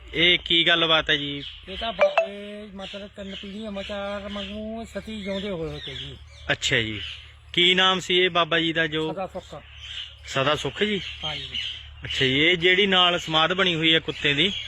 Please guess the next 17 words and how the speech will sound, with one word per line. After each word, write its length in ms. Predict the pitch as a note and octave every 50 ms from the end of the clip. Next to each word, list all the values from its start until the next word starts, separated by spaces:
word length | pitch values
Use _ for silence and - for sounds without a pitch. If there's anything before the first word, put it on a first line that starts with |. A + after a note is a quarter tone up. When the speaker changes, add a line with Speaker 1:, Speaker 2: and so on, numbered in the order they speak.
| - - E3+
Speaker 2:
ਇਹ 260 | F3 F3 F#3+ G3+ F#3+
ਸਮਾਧ 460 | - F#3+ F#3+ F3+ F#3 G#3 A3 G3 G3
ਜੀ 300 | G3 F#3 G#3 G#3+ G#3+ G#3
ਨਾਲ, 300 | G3 F#3+ F#3 F#3+ G3 G3
ਮਤਲਬ, 300 | G3 G3 G3 - G#3+ G3
ਕੁੱਤਾ 460 | - G#3+ G#3 - - - G3 F#3+ F#3+
ਵੀ 160 | F#3 G3 G3+
ਸ਼ਹੀਦ 300 | F3+ - G#3 A3 G#3 E3+
ਹੋ 120 | E3+ E3+ F3
ਗਿਆ 120 | E3+ E3+
ਨਾਲ 160 | E3 D#3+ D#3
ਹੀ 60 | D3+ D3
ਬਾਬੇ 300 | C#3+ D3+ D3 C#3+ D3 -
ਜੀ। 180 | - - - - - - - - - - - - - - - - - - - - - C#3+
Speaker 1:
ਅੱਛਾ 300 | - - - C#3 B2+ A#2
ਜੀ। 260 | G#2+ A2 G#2+ G2+ G2+ -
Speaker 2:
ਹਾਂਜੀ। 180 | - - B2+